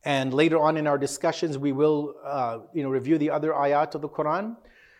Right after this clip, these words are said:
But today, at lo-, at least, we want to look at chapter number three, which is Surah Al Imran, verse number one hundred and ninety-five.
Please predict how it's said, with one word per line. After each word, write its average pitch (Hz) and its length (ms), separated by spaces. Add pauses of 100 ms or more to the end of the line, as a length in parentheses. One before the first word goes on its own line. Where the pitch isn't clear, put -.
(220)
But 233 160
today, 277 320
at 233 100
lo-, 220 240
at 196 140
least, 226 260
we 214 80
want 226 140
to 220 40
look 214 140
at 196 120
chapter 202 260
number 180 220
three, 220 260
which 214 160
is 160 80
Surah 196 380
Al 180 140
Imran, 185 520
verse 185 300
number 170 240
one 190 220
hundred 202 300
and 160 300
ninety-five. 190 840